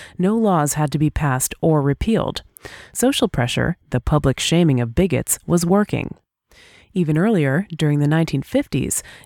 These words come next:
David Beto and Linda Royster Beto report in Black Maverick, black entrepreneur T R M Howard led a boycott of national gasoline companies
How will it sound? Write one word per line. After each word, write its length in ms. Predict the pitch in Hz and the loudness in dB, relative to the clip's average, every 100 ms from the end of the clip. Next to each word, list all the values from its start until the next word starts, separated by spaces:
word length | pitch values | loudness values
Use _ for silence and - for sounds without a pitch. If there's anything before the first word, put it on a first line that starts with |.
| - | -4
David 340 | 175 185 175 | 0 0 0
Beto 380 | 160 135 135 202 | 0 0 0 0
and 240 | 170 160 | 0 0
Linda 300 | 151 165 156 | 2 0 0
Royster 440 | 131 160 240 - 151 | 0 0 0 0 0
Beto 460 | 143 135 131 147 - | 0 0 0 0 0
report 480 | 180 - 160 147 - | -4 -2 0 0 0
in 220 | 143 131 | -2 -2
Black 380 | 131 160 156 - | 0 0 0 0
Maverick, 600 | 156 208 131 120 - - - - - - | 0 2 0 -2 -4 -10 -18 -20 -20 -4
black 260 | 208 254 277 | 0 0 0
entrepreneur 600 | 277 262 - 180 139 143 - | -2 -2 -2 0 2 -2 -4
T 300 | - 247 - | -2 -2 0
R 240 | 190 190 | -2 -2
M 220 | - 160 160 | 0 0 0
Howard 640 | - 214 247 135 - - | -2 -4 -2 0 -2 -4
led 360 | 175 170 170 165 | -2 0 2 0
a 60 | 156 | -4
boycott 580 | 139 160 220 - 135 143 | 0 0 0 0 0 0
of 160 | 131 | -2
national 440 | 151 156 - 143 131 | 0 0 0 -2 -2
gasoline 560 | 156 151 - 147 220 | -2 -2 0 0 0
companies 520 | - 143 143 127 131 | 0 -2 0 -2 -2